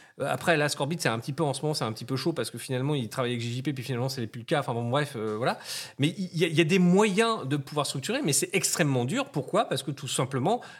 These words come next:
là, pour l'instant, on est toujours dans une, dans une guerre ou dans une bataille un petit peu d'ego ou de territoire au niveau français et que c'est dur à mettre en œuvre.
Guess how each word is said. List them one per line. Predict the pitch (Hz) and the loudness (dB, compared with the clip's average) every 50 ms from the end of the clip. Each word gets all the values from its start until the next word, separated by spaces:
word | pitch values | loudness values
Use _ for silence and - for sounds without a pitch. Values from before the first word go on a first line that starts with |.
| - - | -8 -4
là, | 131 139 160 - 156 147 143 | -2 0 2 2 0 0 0
pour | - 151 151 | 0 2 2
l'instant, | 143 131 131 131 - 220 262 254 196 147 | 2 2 2 2 2 0 0 0 0 0
on | 147 147 | 2 4
est | 160 160 156 - | 4 4 2 -2
toujours | - - 170 160 151 185 233 254 214 | -4 0 0 2 2 2 2 0 2
dans | 175 160 151 | 2 0 0
une, | 127 135 139 135 131 131 131 127 | 0 2 0 0 0 -2 -2 -2
dans | 131 131 120 | 0 0 0
une | 120 131 127 | 2 0 0
guerre | 120 123 180 202 185 156 | 2 2 2 2 2 2
ou | 131 | 0
dans | 120 127 113 | -2 -2 0
une | 113 127 120 | 0 0 2
bataille | 120 160 160 160 180 185 170 | 4 2 2 4 2 2 2
un | 147 131 | 2 0
petit | 131 - - 135 | -2 -4 -8 -6
peu | - 156 151 | -2 -2 0
d'ego | 131 131 143 135 131 160 170 | 2 2 0 2 2 2 2
ou | 151 | 2
de | 127 - | 0 0
territoire | - 156 143 120 131 127 - - 170 175 170 143 | 0 0 0 0 0 -4 -2 2 4 4 4 4
au | 131 120 | 2 0
niveau | 123 120 117 123 110 | -2 -2 -2 -4 -4
français | - - 117 110 - - 214 277 - - - - - - - - | -4 -4 -4 -2 -2 -2 -2 -2 -4 -8 -18 -20 -20 -20 -8 -4
et | - 156 | -2 0
que | 143 - | 0 2
c'est | - 165 143 | 2 2 2
dur | 127 139 233 269 269 | 2 2 2 4 4
à | 233 | 4
mettre | 202 190 - - - | 2 2 0 0 0
en | 208 170 | 0 0
œuvre. | 165 165 - | 0 0 -4